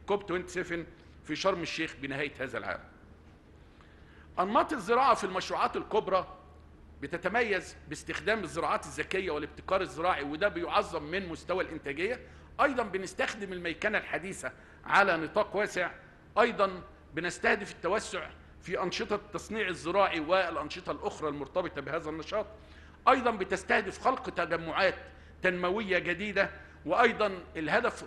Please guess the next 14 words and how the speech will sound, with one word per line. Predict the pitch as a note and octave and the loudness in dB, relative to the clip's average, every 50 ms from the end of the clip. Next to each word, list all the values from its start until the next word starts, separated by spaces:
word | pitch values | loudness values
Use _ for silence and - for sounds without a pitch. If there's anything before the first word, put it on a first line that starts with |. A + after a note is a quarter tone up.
| - - | -8 -4
الرئيسي | E3 D#3+ E3+ E3 B3 A#3 - - | -2 0 0 0 -2 -4 -6 -8
كمان | - - - D#3+ F#3+ G3 G3 G3 F3+ - - - - - - D3 | -6 -6 -4 0 0 2 0 0 -2 -6 -14 -18 -20 -14 -10 -6
إن | D#3+ G3 | -4 -2
إحنا | A#3+ - G3+ A3 | -2 -2 -2 -2
بنتلافى | G3 E3+ G3 G3 F#3+ G3 F#3+ G#3 C4 B3 - G3+ E3+ | -2 0 0 -2 0 0 2 2 2 2 2 0 -2
مشكلة | E3+ D#3 C#3+ - - A3+ A3+ - - | -2 -4 -6 -6 -4 -4 -4 -4 -6
التفتت | E3 - - D#3 - G3+ G#3 - - D#3+ - - - - - - - - - | -8 -10 -10 -6 -4 -4 -6 -6 -8 -12 -14 -14 -16 -20 -20 -20 -10 -4 -2
الحيازي | F3 E3+ - - F3+ G3+ G3+ F#3+ D#3 F#3+ F#3+ | -2 -2 0 2 4 4 4 4 2 -2 -8
اللي | F3 F3 E3 E3+ | -8 -6 -6 -4
موجود | E3+ F3 F3 E3 E3 G3+ G3+ | -4 -2 -2 -2 -4 -6 -6
في | - F#3 D#3+ | -6 -4 -2
أراضي | - D#3+ F3 F3+ D#3+ F3 F3 D#3+ - | 0 2 2 0 0 -2 -8 -12 -12
الدلتا | C#3+ C#3 - E3+ E3+ - E3 | -8 -4 -2 -2 -2 -2 -4
القديمة، | D3+ B2+ - C#3 D3+ D3 A#2 F2+ | -4 -4 -4 -4 -4 -4 -4 -6